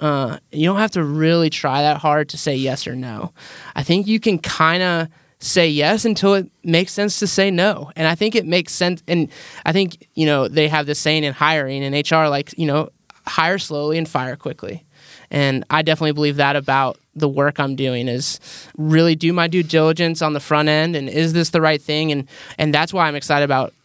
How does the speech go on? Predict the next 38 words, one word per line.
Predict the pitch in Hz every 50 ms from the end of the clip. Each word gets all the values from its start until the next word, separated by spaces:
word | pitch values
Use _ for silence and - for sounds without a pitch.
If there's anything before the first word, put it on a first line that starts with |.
| _ _
what | 147 147 143
we're | 147 143
doing | 143 143 143 143
at | 139 135
Alice | 120 135 139 135 - -
Labs | 143 147 156 143 -
now, | 147 135 131
is | 127 -
'cause | - 143
I | 143
really | 135 143 151 147 143 139
do | 143 143 147
get | 147 139 135
a |
chance | 135 - - 143 135 139 -
to | - 135
work | 139 147 147 147 -
alongside | 151 143 139 135 135 - - 143 139 139 139 139 139 _ _ _ - - _
these | - 143 -
people, | - 151 139 131
see | 131 - - 170 170
how | 165 165 160 156
they | 147 143
work. | 131 139 147 147 135 135 -
And | 147 139
that | 147 156
was | 160 156 147
what | 147 147
I | 147 143
was | 139 135
always | 139 135 139 139 139 135
trying | - - 151 143 135
to | 131
work | 127 139 135 143 143 135 -
on, | 131 127 123 120
is | 120 120
how, | - - - 175 190 190 180 180 _ _ _ _ _ - _ _
how | - - 170 180 196 196 175